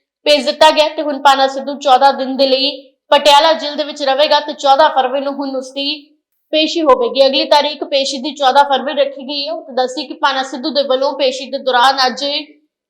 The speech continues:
ਕਿਹਾ ਗਿਆ ਹੈ ਕਿ ਉਹ ਸੱਚ ਦੀ ਆਵਾਜ਼ ਦੇ ਲਈ ਹਮੇਸ਼ਾ ਲੜਦਾ ਰਹੇਗਾ, ਉਸ ਦੀ ਲੜਾਈ ਇਵੇਂ ਹੀ ਜਾਰੀ ਰਹੇਗੀ। ਦੱਸਦੀ ਕਿ ਸੋਸ਼ਲ ਮੀਡੀਆ ਤੇ ਪਾਨਾ ਸਿੱਧੂ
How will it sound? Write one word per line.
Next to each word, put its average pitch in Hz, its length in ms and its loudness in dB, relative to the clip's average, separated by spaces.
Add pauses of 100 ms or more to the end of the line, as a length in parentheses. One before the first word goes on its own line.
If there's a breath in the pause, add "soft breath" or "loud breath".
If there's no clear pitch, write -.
(120)
ਕਿਹਾ 302 240 4
ਗਿਆ 311 160 0
ਹੈ 320 60 2
ਕਿ 320 120 -6
ਉਹ 277 60 -4
ਸੱਚ 269 320 0
ਦੀ 302 160 -6
ਆਵਾਜ਼ 262 400 2 (100)
ਦੇ 285 80 -2
ਲਈ 277 180 0
ਹਮੇਸ਼ਾ 269 400 -2
ਲੜਦਾ 262 360 4
ਰਹੇਗਾ, 269 360 2
ਉਸ 285 220 0
ਦੀ 277 60 -10
ਲੜਾਈ 247 240 0
ਇਵੇਂ 269 320 -4
ਹੀ 269 180 -10
ਜਾਰੀ 254 300 -2
ਰਹੇਗੀ। 254 300 -6
ਦੱਸਦੀ 262 320 -4
ਕਿ 294 120 -8
ਸੋਸ਼ਲ 269 380 -6
ਮੀਡੀਆ 262 300 -4
ਤੇ 277 100 -6
ਪਾਨਾ 254 300 -2
ਸਿੱਧੂ 277 600 -14